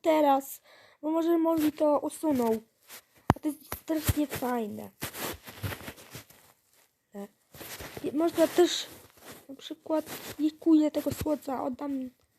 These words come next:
wszystkie słodza i będę ile miał, będę hexpa. Oddam wszystkie słodza.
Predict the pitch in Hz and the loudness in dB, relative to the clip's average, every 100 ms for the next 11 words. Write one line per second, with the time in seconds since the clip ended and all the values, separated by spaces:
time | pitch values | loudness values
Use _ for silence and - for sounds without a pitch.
0 | - _ _ _ - 339 330 - - 302 | -20 _ _ _ -4 0 0 -2 -6 -6
1 | - 311 320 262 - 294 285 311 277 311 | -4 2 4 4 2 2 2 0 0 2
2 | 302 311 302 294 311 302 320 415 392 - | 4 2 2 0 -2 0 4 4 2 -8
3 | - 403 381 - _ _ _ _ _ _ | 0 4 4 0 _ _ _ _ _ _
4 | _ - _ - - - - - - - | _ -20 _ -20 -20 -20 -20 -20 -20 -10
5 | 320 320 302 - 381 370 403 - 330 320 | 0 2 2 2 -2 -2 -10 -2 4 4
6 | 233 240 | 2 -6